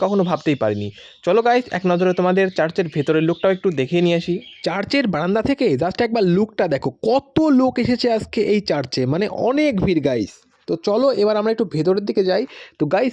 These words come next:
finally চলে এসেছি ভেতরে। just ভেতরের দৃশ্যটা ছিল ঠিক এমন, অনেক লোক ছিল গাইস। এখন যেহেতু দুপুর তাই লোক সংখ্যা একটু ভিতরে কম। তো গাইস সন্ধ্যাবেলা এখানে আর ঢোকাই যাবে না। চলো সামনের দিকে যাই, দেখি সামনে কি হচ্ছে। তো গাইস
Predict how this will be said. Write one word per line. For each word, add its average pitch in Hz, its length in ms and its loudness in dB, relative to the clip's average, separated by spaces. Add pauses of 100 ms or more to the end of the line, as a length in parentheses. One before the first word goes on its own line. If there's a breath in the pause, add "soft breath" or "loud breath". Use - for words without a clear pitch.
finally 240 360 0
চলে 247 160 2
এসেছি 254 200 0 (140)
ভেতরে। 185 340 2 (100)
just 175 160 -2 (100)
ভেতরের 202 320 2
দৃশ্যটা 214 320 0
ছিল 233 100 2 (120)
ঠিক 240 120 -2 (240)
এমন, 170 220 2 (420 loud breath)
অনেক 285 180 2 (120)
লোক 208 200 4
ছিল 208 120 2 (120)
গাইস। 139 260 0
এখন 233 180 -2
যেহেতু 254 320 2
দুপুর 208 320 2
তাই 208 200 2
লোক 202 160 2
সংখ্যা 240 240 2
একটু 247 140 -2 (100)
ভিতরে 220 220 2 (120)
কম। 170 160 2 (180)
তো 226 60 0 (240)
গাইস 220 240 2
সন্ধ্যাবেলা 233 440 4
এখানে 226 200 0
আর 202 100 0
ঢোকাই 165 280 2
যাবে 113 200 2
না। 117 40 -6 (440 loud breath)
চলো 202 140 4 (100)
সামনের 208 300 2
দিকে 233 220 2
যাই, 226 140 2 (100)
দেখি 202 140 0 (100)
সামনে 185 200 2 (100)
কি 175 140 -2
হচ্ছে। 165 280 -2 (580 loud breath)
তো 156 60 -2 (140)
গাইস 247 260 0